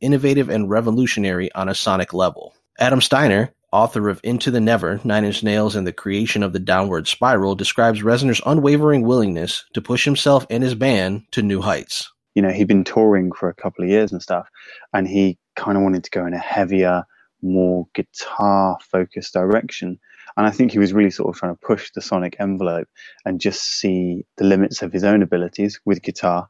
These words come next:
Speaker 2: born out of, you know, loads of touring and playing live and all that aggression and excitement and passion. And then what he could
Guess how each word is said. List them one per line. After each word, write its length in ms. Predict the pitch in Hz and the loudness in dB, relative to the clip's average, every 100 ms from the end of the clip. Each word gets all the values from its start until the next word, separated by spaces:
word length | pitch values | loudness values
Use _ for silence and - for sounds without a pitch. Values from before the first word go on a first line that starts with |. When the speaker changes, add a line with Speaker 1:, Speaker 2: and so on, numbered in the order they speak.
| _ | _
Speaker 2:
born 180 | 98 92 | 2 4
out 100 | 92 | 2
of, 140 | 90 - | -2 -2
you 80 | 92 | 0
know, 160 | 87 | 0
loads 240 | 92 95 92 | 0 0 0
of 80 | 90 | -6
touring 500 | - 98 92 92 87 | -2 2 2 2 -2
and 140 | 85 | -6
playing 320 | - 90 85 | -4 -4 -4
live 380 | 90 90 90 87 | -2 0 0 -2
and 80 | 90 | -4
all 120 | 92 | -2
that 120 | 87 | -4
aggression 720 | 90 - 101 - - 95 90 87 | -6 -2 -2 -2 -2 0 0 -2
and 140 | 95 | -4
excitement 540 | 87 - - 92 - 90 | -6 -6 -2 -2 0 -4
and 100 | 87 | -4
passion. 520 | - 101 - 90 87 - | -4 -4 -2 -6 -6 -2
And 160 | 98 | 0
then 180 | 98 95 | 0 0
what 240 | 98 110 - | -2 -2 0
he 160 | 120 | -2
could 220 | - - | -2 -12